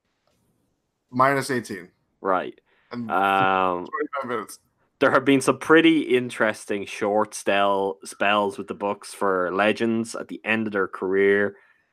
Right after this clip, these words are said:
Speaker 2: Uh, Moses Malone, Adrian Dantley. Why am I blanking?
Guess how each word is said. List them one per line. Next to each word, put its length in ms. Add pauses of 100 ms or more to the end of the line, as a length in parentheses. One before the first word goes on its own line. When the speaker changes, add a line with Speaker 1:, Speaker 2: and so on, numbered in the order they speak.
(160)
Speaker 2:
Uh, 320
Moses 400
Malone, 640 (380)
Adrian 340
Dantley. 760 (1400)
Why 100
am 100
I 60
blanking? 640